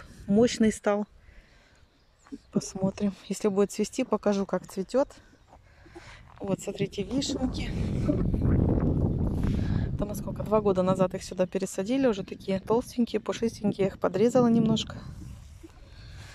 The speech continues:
Вот это три вишни и слива. Ой, даже два цветочка. <laughs> Вот, почти распустились цветочки.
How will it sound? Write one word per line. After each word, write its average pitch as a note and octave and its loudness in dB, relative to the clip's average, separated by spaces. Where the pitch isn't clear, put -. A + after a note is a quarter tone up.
Вот E4+ -8
это - -4
три A3 2
вишни C4+ 4
и - -18
слива. F#3 -2
Ой, D4 4
даже B3 2
два B3+ 4
цветочка. A3+ 0
<laughs> - 0
Вот, F#3+ -4
почти - -2
распустились G#3 -2
цветочки. - -8